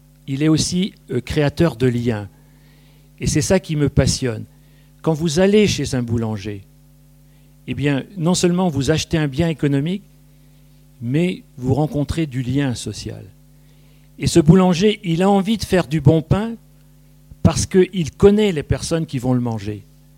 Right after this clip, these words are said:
C'est une économie qui a du sens, et nous y reviendrons donc tout à l'heure. Donc il y a une très belle phrase aussi de, euh, Saint-Exupéry dans Terre des Hommes,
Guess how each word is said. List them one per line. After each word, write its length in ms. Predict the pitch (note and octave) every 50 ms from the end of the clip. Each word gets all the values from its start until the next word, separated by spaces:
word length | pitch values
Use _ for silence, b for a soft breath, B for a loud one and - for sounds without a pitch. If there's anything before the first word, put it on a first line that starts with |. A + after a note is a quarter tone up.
| b b b b b b b b b
C'est 240 | - - D3+ D3 -
une 100 | D#3+ D#3
économie 500 | D#3+ D#3 - F3 E3+ E3+ E3+ F3+ G3 F#3+
qui 200 | - - D3+ C#3
a 60 | C3
du 120 | A#2 B2+ C3
sens, 540 | - - - D#3+ C#3+ C3 A#2 G#2+ - - - _ _ _ _ _ _ -
et 80 | C3 B2+
nous 240 | C#3 C#3+ C3+ B2+ C#3
y 20 |
reviendrons 480 | C#3 A#2+ B2 C3+ C3 B2+ B2+ D3 D3 C3+
donc 380 | A#2+ B2 B2 A#2+ - A#2+ A2
tout 160 | - A2 G#2 -
à 80 | A2 G#2+
l'heure. 220 | G2+ - - A#2 - _ B B B B B B B B B B B B -
Donc 140 | D#3 F#3 F#3+
il 60 | E3+
y 40 | F3+
a 40 |
une 80 | F3 E3+
très 180 | - - A3+ G3+
belle 160 | G3+ F#3+ F#3
phrase 340 | - - G#3+ A3 G#3+ D#3+ F3
aussi 300 | D#3+ - - G3 G3+ F3+
de, 320 | C3 C3 B2+ B2+ B2+ B2+ - - _ - b b b b b b _ - -
euh, 360 | B2+ B2 B2 B2 A#2+ A#2+ - -
Saint-Exupéry 840 | - - - E3 D#3 - E3 C#3+ B2 D#3 D#3 - D#3 D3 C3+ D#3+ F3+
dans 300 | E3 D3 C#3 C3 B2 A#2+
Terre 240 | A2 - D3+ C#3+ B2
des 240 | A#2+ C#3 C3 A#2 D3
Hommes, 260 | D3+ E3 F#3 G#3 G#3